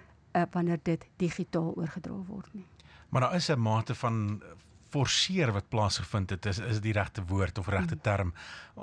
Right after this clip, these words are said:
Speaker 2: Die, die pandemie het baie aspekte van die, van die samelewing geforseer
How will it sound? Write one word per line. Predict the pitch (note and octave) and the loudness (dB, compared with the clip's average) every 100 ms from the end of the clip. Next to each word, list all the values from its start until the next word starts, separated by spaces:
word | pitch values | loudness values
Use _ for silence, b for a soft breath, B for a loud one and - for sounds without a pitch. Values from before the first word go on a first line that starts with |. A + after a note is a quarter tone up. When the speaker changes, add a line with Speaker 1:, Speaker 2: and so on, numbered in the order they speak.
| D#3 | -6
Speaker 2:
Die, | C#3+ C#3+ | -2 0
die | B2+ B2+ | 2 2
pandemie | - C3+ A#2+ D3+ D3 B2+ | 2 2 4 4 6 4
het | D3 - | 2 -4
baie | A2+ F#2 G2 C3 F3+ A#2 G2+ G2 | -8 -2 2 4 4 2 -2 -2
aspekte | C#3 A#2 C3+ A#2 B2 | 0 0 0 0 0
van | A2+ | 2
die, | A2 G2 - - - | 4 2 -2 -12 -8
van | - | 0
die | G#2+ | 0
samelewing | - A2+ A2+ G#2+ F#2+ F#2+ | 2 2 4 2 2 0
geforseer | G#2+ - B2+ - - D3 A#2+ F#2+ | 0 -2 0 2 2 4 2 2